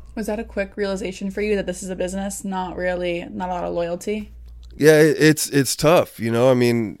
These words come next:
Speaker 2: that was my home. It was, uh, they drafted me, they signed my brother, so he was with me, so they really took care of me, kinda groomed me.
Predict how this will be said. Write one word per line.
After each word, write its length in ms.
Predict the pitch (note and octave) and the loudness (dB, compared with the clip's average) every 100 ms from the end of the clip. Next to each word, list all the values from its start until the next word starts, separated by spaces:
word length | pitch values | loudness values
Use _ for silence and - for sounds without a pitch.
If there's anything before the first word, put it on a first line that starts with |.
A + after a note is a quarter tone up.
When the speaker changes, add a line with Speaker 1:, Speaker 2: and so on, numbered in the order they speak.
| _ | _
Speaker 2:
that 180 | - A#2 | -4 2
was 160 | C3+ | 4
my 140 | C3 A#2+ | 4 2
home. 460 | A2 C3+ G#2+ A2 - | 4 4 4 -2 -10
It 160 | G#2+ | -6
was, 260 | G#2+ G#2+ G#2+ | -4 -4 -2
uh, 340 | A2 G#2+ G#2 | 0 2 2
they 180 | G2+ G#2 | 0 -2
drafted 460 | G#2 A#2 B2 - A2+ | -2 0 0 -2 0
me, 300 | A#2+ B2 B2 | 2 4 4
they 140 | G#2+ | 2
signed 320 | - A#2 A#2 | 0 0 2
my 120 | A2+ G2+ | 0 0
brother, 400 | G#2+ A2 A#2 A#2 | 0 2 2 0
so 160 | G#2+ | -4
he 100 | G#2 | -4
was 220 | A2 G2+ | -4 -6
with 280 | G2+ A2+ A2+ | -6 -6 -6
me, 220 | A#2 A#2 | -4 -4
so 160 | A2+ G#2 | -4 -6
they 100 | G2+ | -4
really 220 | G#2+ A2+ | -2 -2
took 220 | G#2+ G#2+ | -2 -8
care 240 | - A2 A2+ | -2 2 2
of 60 | A2 | 2
me, 160 | A2 | 0
kinda 240 | - G#2 G2 | -2 -2 -2
groomed 360 | G2 A2 A2 | -2 -2 0
me. 260 | A2 A2 | 0 -2